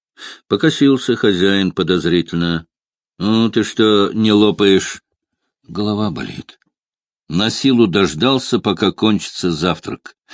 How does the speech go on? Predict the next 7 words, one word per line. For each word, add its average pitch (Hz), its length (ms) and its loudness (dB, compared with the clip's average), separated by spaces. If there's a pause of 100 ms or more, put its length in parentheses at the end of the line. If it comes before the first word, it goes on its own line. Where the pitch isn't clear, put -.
(280)
Крадучись, 123 880 0
прошёл 92 420 -2
на 80 140 -2
гумно, 73 580 -2
перемахнул 101 640 -2
через 73 380 -6
плетень 131 640 -2